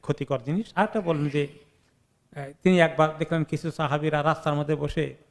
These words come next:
একটু কথাবার্তা বলতেছেন, তো মানুষ আসা যাওয়া করে, তাদের একটু হাঁটতে কষ্ট হয় চিপা রাস্তার মধ্যে।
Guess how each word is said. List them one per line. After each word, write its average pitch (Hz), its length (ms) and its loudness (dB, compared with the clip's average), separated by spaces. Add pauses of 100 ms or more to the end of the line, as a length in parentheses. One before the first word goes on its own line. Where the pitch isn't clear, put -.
(300)
একটু 147 220 -4
কথাবার্তা 147 440 -2
বলতেছেন, 135 500 -12
তো 147 60 -12
মানুষ 156 300 -4
আসা 160 260 -4
যাওয়া 143 200 -2
করে, 135 220 -10
তাদের 147 260 -4
একটু 139 160 -12
হাঁটতে 156 300 -4
কষ্ট 147 220 -8
হয় 135 120 -4
চিপা 135 280 -2
রাস্তার 135 280 -6
মধ্যে। 120 300 -12